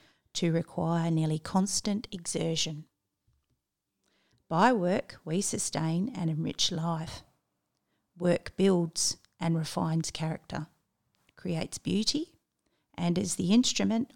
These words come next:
of our service to one another and to God. A consecrated life is filled with work,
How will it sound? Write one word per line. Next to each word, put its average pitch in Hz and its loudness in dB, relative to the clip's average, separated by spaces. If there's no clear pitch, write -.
of 170 -4
our 220 2
service 180 0
to 165 -4
one 208 4
another 190 4
and 170 0
to - -4
God. 147 -8
A - -10
consecrated 190 0
life 170 -2
is 160 -4
filled 196 0
with 165 -6
work, 151 -6